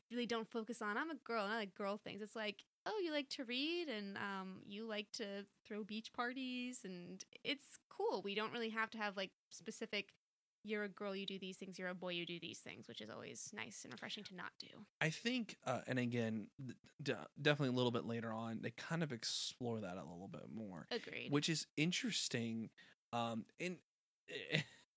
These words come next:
Speaker 2: I, I've seen some jokes about Steven Universe, like,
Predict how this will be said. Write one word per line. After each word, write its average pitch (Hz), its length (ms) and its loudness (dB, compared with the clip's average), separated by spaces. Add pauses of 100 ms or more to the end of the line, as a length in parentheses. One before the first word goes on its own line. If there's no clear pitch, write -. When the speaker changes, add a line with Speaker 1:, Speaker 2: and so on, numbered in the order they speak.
(1120)
Speaker 2:
I, 139 160 6 (160)
I've 160 200 6
seen 165 200 8
some 143 200 6
jokes 117 480 6
about 113 340 4
Steven 113 280 4
Universe, 113 500 2
like, 110 240 -2